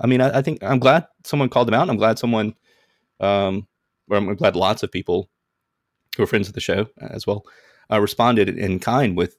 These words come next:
with great recommendations of, of people. 'Cause I, I actually learned of a, a few new books that I wanted to try. I've got, I've got those down in the show notes. Um, you know, scholarship that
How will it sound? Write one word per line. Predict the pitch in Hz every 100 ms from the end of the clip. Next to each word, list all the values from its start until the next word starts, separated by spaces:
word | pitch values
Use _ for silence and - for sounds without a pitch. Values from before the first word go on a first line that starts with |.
| -
with | 95 - _ -
great | 113 98
recommendations | 98 98 87 90 - 92 92
of, | 90 -
of | 95 -
people. | - 101
'Cause | 117 110
I, | 135
I | - 127
actually | 156 98 90
learned | 90 90
of | 90
a, | 92 101
a | 95
few | - 95
new | 92
books | 87 90 -
that | 87
I |
wanted | 87 92 87
to |
try. | 82 92 92 98 _ _ _ -
I've | 101
got, | 107 101 - -
I've | 92
got | 90
those | 95 92
down | 90
in | 90
the | 90
show | 98
notes. | 95 98 95 - _ _ _ _ -
Um, | 92 90 95 98 _ _ _ -
you | 104
know, |
scholarship | 85 120 120 -
that | 110